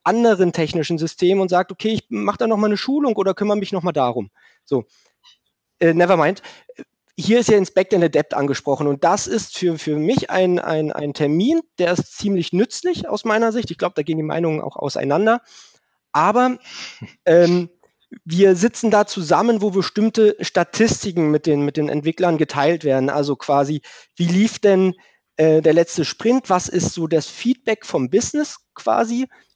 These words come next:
Wie haben die das gesehen? Wie, ähm, ist unsere Lieferzuverlässigkeit? Also wie viele, ähm, ähm, ähm,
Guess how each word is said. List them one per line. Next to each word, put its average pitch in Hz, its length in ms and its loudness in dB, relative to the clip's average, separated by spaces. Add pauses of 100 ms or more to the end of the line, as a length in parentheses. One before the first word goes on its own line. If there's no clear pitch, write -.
Wie 165 240 -2
haben 156 160 -2
die 226 120 -2
das 233 220 2
gesehen? 220 420 0 (320)
Wie, 185 400 2 (140)
ähm, 156 600 0
ist - 140 -4
unsere 165 240 0
Lieferzuverlässigkeit? 226 1300 0
Also 156 260 -2
wie 170 120 -6
viele, 151 460 0 (440)
ähm, 131 580 0
ähm, 131 340 -6
ähm, - 240 -10